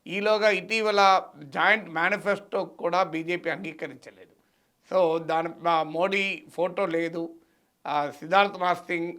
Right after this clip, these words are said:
ఆ మేనిఫెస్టోను ముట్టుకోతానికి కూడా వెనకాడాడు. So, ఇవన్నీ జరిగిన తర్వాత బహుశా ఇది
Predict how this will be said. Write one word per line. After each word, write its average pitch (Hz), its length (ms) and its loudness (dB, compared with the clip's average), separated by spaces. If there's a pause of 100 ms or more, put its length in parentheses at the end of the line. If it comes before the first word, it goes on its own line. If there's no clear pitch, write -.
ఆ 151 120 0
మేనిఫెస్టోను 165 640 -4
ముట్టుకోతానికి 170 720 -4
కూడా 165 140 -6
వెనకాడాడు. 156 760 -4 (760)
So, 233 120 6
ఇవన్నీ 214 560 -2
జరిగిన 196 440 0
తర్వాత 185 640 0
బహుశా 170 800 0 (640)
ఇది 175 240 -8